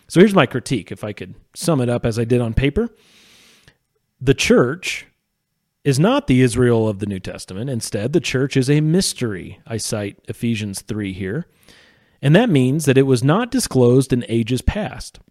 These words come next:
As a new work of God, the church is distinct from national Israel in God's program, not replacing Israel or usurping the promises God made to Jacob's descendants.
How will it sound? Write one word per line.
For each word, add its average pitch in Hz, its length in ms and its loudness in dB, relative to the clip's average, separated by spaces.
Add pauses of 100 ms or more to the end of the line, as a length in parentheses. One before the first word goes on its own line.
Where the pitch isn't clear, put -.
(800)
As 131 140 -2
a 131 80 4
new 160 240 8
work 262 240 0
of 226 140 -2
God, 95 500 -6
the 131 100 0
church 190 440 0
is 120 220 -4
distinct 127 760 -6
from 120 260 -2
national 165 520 0
Israel 117 580 -2
in 131 240 0
God's 113 300 -4
program, 110 580 -2 (400)
not 151 320 0
replacing 175 640 0
Israel 107 640 -2
or 123 180 2
usurping 120 800 0
the 131 80 0
promises 143 560 -2
God 107 320 -4
made 104 240 -4
to 139 100 -2
Jacob's 107 440 -6
descendants. 151 680 -4